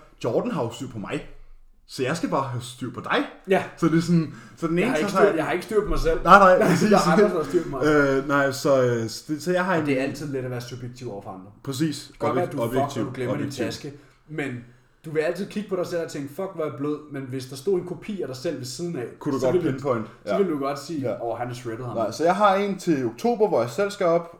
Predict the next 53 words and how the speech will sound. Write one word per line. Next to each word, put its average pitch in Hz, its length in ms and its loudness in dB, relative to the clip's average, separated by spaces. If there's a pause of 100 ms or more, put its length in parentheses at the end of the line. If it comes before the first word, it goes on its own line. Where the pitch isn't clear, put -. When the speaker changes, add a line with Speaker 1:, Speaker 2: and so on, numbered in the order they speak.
(100)
Speaker 1:
og 147 400 4
du 170 160 -2
har 151 120 2
nogen 147 220 -6
nu 147 200 -4
her 135 360 -2
til 131 100 -10
foråret, 120 500 0
hvor 117 140 -6
du 117 140 -8
Speaker 2:
Ja, 95 60 -6
Speaker 1:
også - 60 -8 (100)
Speaker 2:
og 104 60 -8
Speaker 1:
skal 113 120 -10
op. - 20 -6
Speaker 2:
selvfølgelig 123 280 -4
også 120 160 -8
til 120 120 -6
efterår 113 280 -10
næste 104 300 -14
forår, 101 340 -6
men 95 140 -10
Speaker 1:
Ja, 113 220 0
det 101 120 -8
Speaker 2:
det 117 140 -2
Speaker 1:
tager 120 140 -2
vi, - 60 -2
Speaker 2:
gider 131 120 -4
jeg 113 100 -6
ikke 117 160 -6
Speaker 1:
det, 117 80 -4 (120)
Speaker 2:
gå 107 60 -6
i - 60 -12
Speaker 1:
det 127 100 -8
tager 131 220 2
vi 123 80 0
den 117 80 -2
tid. 117 180 -8 (520)
Samme 185 440 0
person 214 320 -2
har 208 60 -6
så 196 160 -10
spurgt 165 400 2 (120)
om 117 240 2
forslag 170 580 -2
til - 120 -14 (100)
podcast 202 480 0 (100)
ud 180 100 -2
over 123 200 2
den 117 180 -6
her, 120 160 -4 (1120)
og 127 280 2
bøger 160 260 4